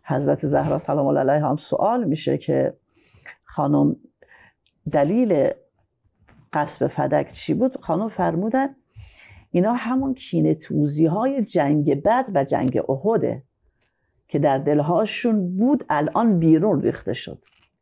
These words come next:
از دلهاشون.» فلذا تمام ابهامات نسبت به دشمن، یعنی اینه که مردم در شک و تردید بودن، در ابهام بودن، در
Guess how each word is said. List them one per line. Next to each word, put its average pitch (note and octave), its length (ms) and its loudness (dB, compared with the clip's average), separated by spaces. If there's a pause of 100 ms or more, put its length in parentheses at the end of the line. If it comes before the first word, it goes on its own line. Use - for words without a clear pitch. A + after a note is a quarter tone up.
از B2+ 240 -4
دلهاشون.» - 500 -10 (1600)
فلذا A3 600 2 (500)
تمام A#3+ 500 2
ابهامات D3+ 640 -2
نسبت C#3+ 520 -4
به C#3 220 0
دشمن، C#3+ 560 -2
یعنی C#3+ 420 0 (380)
اینه D#3 220 2
که E3 360 0 (360)
مردم C3+ 420 0
در B2 120 2
شک B2 400 -4
و A#2 60 0
تردید D#3 560 -2
بودن، B2+ 260 0
در B2 260 0
ابهام D#3+ 520 0
بودن، C3 320 0
در C3 280 0